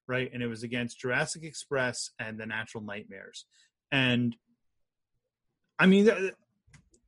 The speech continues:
listen, this is one of those matches, and this is what A E W does really well. A E W puts these random matches in your, in your, you know, on your screen that nobody can complain about because the match is so entertaining,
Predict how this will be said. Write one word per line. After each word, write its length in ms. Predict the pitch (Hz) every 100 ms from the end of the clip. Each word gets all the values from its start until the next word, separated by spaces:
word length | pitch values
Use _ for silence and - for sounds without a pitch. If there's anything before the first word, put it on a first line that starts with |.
| _ -
listen, 300 | 175 165 143
this 180 | 156
is 140 | 180 170
one 160 | 170
of 80 | 170
those 160 | 175 151
matches, 380 | 151 120 143 123
and 100 | 131
this 140 | 127
is 80 | 160
what 120 | 156
A 40 |
E 180 | 147 143
W 240 | 127 123 123
does 160 | 123
really 200 | 113 113
well. 260 | 110 98 - 131
A 40 |
E 140 | 143
W 300 | 175 147 139 123
puts 320 | - 156 -
these 240 | 143 113
random 380 | 110 113 139 143
matches 420 | 127 123 - 127
in 100 | 120
your, 180 | 120 127
in 280 | 139 127 123
your, 480 | 120 120 117 117 120 _ _ _ _ _ _ _ _ _
you 140 | 151 131
know, 100 | 123
on 160 | 135
your 100 | 131
screen 540 | 120 - 160 139 113 107 - -
that 140 | 143 147
nobody 680 | 139 147 156 170 160 151 -
can 220 | - 135 120
complain 520 | 131 120 - 139 135
about 260 | 113 104 -
because 240 | - 117
the 80 | 117
match 280 | 110 113 -
is 120 | 120
so 340 | - 151 139
entertaining, 920 | 139 131 120 - 143 135 104 92 92